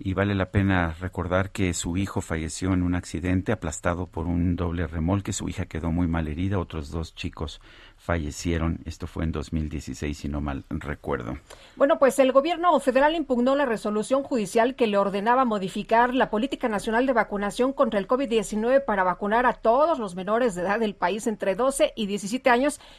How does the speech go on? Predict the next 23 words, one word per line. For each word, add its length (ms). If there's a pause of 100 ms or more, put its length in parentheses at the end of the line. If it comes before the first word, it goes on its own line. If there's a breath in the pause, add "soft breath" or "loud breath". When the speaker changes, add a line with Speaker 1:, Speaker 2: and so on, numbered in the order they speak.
Speaker 2:
Estamos 400
leyendo 320
esta 180
mañana, 340
Sergio 260
y 40
yo, 120
una 260
nota 480 (260 soft breath)
que 120
señalaba 420
que 120
en 40
los 140
Estados 360
Unidos 320
le 100
van 160
a 40
dar 140
a 60
los 180
niños 340